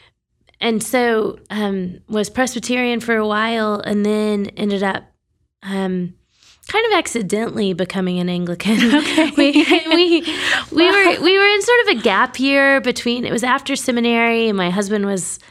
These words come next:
Speaker 1: applying for P H D programs, and, um, and we just needed to find a church pretty quick,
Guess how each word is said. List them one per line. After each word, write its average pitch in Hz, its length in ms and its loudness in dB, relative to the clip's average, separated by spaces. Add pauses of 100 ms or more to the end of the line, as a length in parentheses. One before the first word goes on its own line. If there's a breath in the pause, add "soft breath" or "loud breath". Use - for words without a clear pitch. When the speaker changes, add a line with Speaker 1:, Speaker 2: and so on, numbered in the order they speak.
(160 loud breath)
Speaker 1:
applying 190 380 -2
for 190 140 -6
P - 180 -4
H 196 180 -4
D 196 140 -6
programs, 185 680 -6
and, 190 300 -4
um, 180 400 -4 (800 loud breath)
and 208 380 -2
we 220 260 0
just 202 200 -6
needed 208 200 0
to 185 60 -6
find 180 280 -4
a 196 60 -10
church - 440 -8
pretty 185 180 -10
quick, - 480 -10